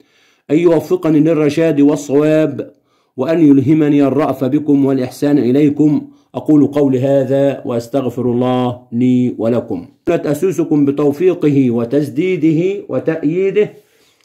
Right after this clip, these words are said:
أنصحكم بالرفق في التعامل، أحبكم مجتهدين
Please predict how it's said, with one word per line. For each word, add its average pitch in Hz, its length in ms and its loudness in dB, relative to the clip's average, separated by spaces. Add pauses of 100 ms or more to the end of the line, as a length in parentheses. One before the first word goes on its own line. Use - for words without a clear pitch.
(140)
أنصحكم 156 540 0
بالرفق 151 420 0
في 151 140 -2
التعامل، 180 680 -2 (680)
أحبكم 165 920 0
مجتهدين 165 800 0